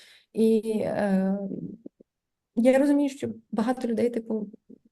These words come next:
не зміняться, і це складно, але, е, принаймні мене радує те, що це набрало такого досить великого резонансу. Я не знаю, наскільки це великий резонанс для того, щоб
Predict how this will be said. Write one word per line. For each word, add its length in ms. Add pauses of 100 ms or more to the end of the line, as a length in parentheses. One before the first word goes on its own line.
не 160
зміняться, 640
і 200
це 100
складно, 460
але, 300 (1000)
е, 400
принаймні 840
мене 240
радує 300
те, 160
що 280
це 120
набрало 360
такого 240
досить 280
великого 340
резонансу. 500
Я 60
не 80
знаю, 240
наскільки 460
це 140
великий 420
резонанс 420
для 120
того, 260
щоб 200